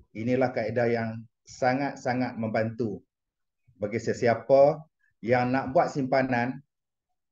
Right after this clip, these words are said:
dengan hanya modal yang sikit, tetapi boleh, boleh buat simpanan yang lebih banyak. Okey, Sufian, eh? Okey, saya bagi satu contoh.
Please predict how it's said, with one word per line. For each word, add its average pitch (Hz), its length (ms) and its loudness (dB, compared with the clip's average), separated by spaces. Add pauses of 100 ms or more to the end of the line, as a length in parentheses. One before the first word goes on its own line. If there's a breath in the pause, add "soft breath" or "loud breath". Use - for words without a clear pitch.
(600)
dengan 135 400 2
hanya 139 320 0
modal 139 400 2
yang 131 160 0
sikit, 120 480 -8 (400)
tetapi 120 480 0
boleh, 117 400 0 (160)
boleh 123 320 2
buat 131 160 2
simpanan 127 560 0
yang 123 240 2
lebih 135 400 -4 (240)
banyak. 110 400 -2 (540 soft breath)
Okey, 165 240 4
Sufian, 175 320 6
eh? 202 80 2 (2000)
Okey, 117 320 -2
saya 143 240 6
bagi 143 160 -2
satu 131 320 0
contoh. 120 640 -2